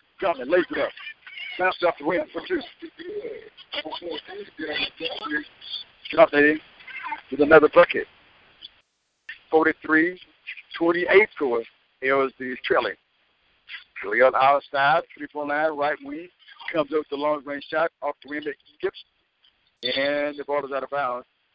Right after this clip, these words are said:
On Elsie, Javen Johnson, who got his hands on it, but could not quite control it. Forty-three twenty-eight score. Elsie is trailing. A minute nine to play. And, uh,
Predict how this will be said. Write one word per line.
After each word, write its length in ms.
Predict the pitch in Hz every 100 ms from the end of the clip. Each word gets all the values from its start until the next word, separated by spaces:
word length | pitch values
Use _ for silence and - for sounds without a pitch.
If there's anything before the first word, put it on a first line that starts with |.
| _ _ - _ _ _ _ _ _ _ _ -
On 160 | 131 127
Elsie, 380 | 147 160 160 143 143 131 _ _ _ -
Javen 300 | 156 147 139 -
Johnson, 280 | 175 139
who 60 | 135
got 220 | 143 151
his 80 | 185
hands 220 | 147 131 123
on 140 | 135
it, 100 | 139 _ _ - _ _ _ 381
but 100 | -
could 140 | 147
not 180 | 147 143
quite 160 | 156 147
control 400 | 143 - 170 160
it. 80 | - _ _ _ _ - -
Forty-three 400 | 170 190 180 190 -
twenty-eight 400 | 170 185 156 190
score. 240 | 175 170 -
Elsie 360 | 156 170 175 165
is 120 | 160 -
trailing. 460 | 175 185 147 151 _ _ _ _ _ _ _
A 60 | 127
minute 340 | 139 170 170
nine 240 | 156 170 160
to 80 | 151
play. 320 | 165 160 156 151 - - 135 - - - _ _ _ _ - - - - 160 160 156
And, 280 | 156 147 143
uh, 100 | 135